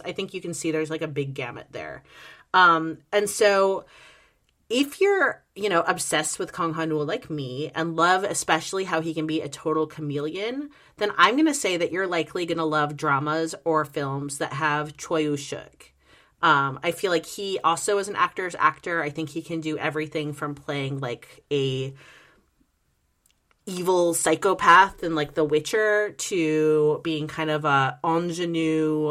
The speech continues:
uh, you know, baseball hero <laughs> fighting zombies and having existential angst when his friends turn into zombies on Train to Busan, to being, um, you know, kind of a con artist,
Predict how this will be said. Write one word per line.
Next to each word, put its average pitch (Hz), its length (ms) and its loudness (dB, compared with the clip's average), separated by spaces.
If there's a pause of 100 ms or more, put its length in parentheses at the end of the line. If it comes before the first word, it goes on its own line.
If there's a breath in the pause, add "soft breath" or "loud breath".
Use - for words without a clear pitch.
(120)
uh, 135 520 0 (840 soft breath)
you 185 140 0
know, 156 260 2
baseball 170 760 4
hero 190 720 4
<laughs> - 340 4
fighting 226 360 6
zombies 196 600 2
and 175 120 0
having 170 320 0
existential 180 800 -2
angst 165 380 -4
when 175 100 -4
his 165 200 -2
friends 160 320 -2
turn 185 220 -4
into 175 220 -4
zombies 180 560 -2
on 156 340 0
Train 165 240 -6
to 165 80 -12
Busan, 156 640 -4 (480 loud breath)
to 214 160 -2
being, 170 760 -2
um, 151 420 2
you 170 180 -6
know, 151 160 -2
kind 170 160 -4
of 160 80 -4
a 143 60 -4
con 165 360 0
artist, 196 680 0